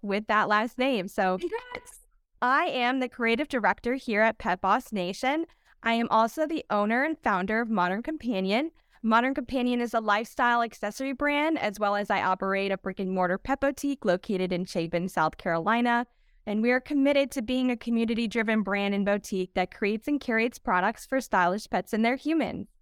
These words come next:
Speaker 1: Uh, we create innovative accessories that follow the latest fashion trends, made with craftsmanship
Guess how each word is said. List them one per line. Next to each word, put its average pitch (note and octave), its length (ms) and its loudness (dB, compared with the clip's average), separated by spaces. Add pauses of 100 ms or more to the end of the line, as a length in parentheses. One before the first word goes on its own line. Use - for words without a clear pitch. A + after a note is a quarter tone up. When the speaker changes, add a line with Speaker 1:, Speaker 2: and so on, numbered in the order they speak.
(360)
Speaker 1:
Uh, G#3 180 2
we B3 160 0
create C4+ 380 -2
innovative C#4+ 460 2
accessories C#4 800 -2
that G#3+ 200 0
follow G#3 240 4
the G#3 100 0
latest A#3 400 -2
fashion A#3 380 0
trends, A3 540 0
made G#3 260 0
with A#3 160 -4
craftsmanship G3 800 0